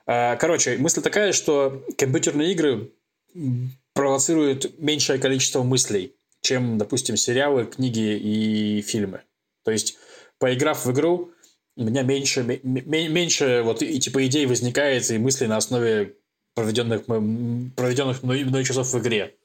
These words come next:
То есть такая вот штука. То есть, посмотрев сериал, я, меня думаю, что вот, мол, интересная идея, как он снят и прочее, поиграв в игру в меньшей степени. То есть, э,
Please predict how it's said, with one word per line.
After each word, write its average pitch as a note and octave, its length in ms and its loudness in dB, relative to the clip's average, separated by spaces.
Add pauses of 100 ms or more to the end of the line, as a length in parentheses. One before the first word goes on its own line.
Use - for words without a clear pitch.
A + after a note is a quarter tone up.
(120)
То G2 60 -6
есть - 120 -6
такая G#2+ 220 -2
вот G2+ 300 -2
штука. - 400 -4 (480)
То A#2+ 80 0
есть, A#2+ 140 -2
посмотрев D3 300 0
сериал, G3 360 0
я, E3 500 2
меня C#3+ 380 0
думаю, A#2+ 420 0
что - 220 -2
вот, G#3+ 260 0
мол, B2+ 300 -2 (440)
интересная C3+ 580 0
идея, F#3 400 0
как C3+ 120 -4
он C3 80 0
снят D3+ 380 0
и - 20 0
прочее, F3+ 380 0
поиграв B2+ 420 -2
в C3+ 60 0
игру D3+ 180 2
в B2 60 -2
меньшей A#2+ 260 0
степени. G#2+ 400 -2
То - 160 -8
есть, - 240 -2
э, A2+ 440 0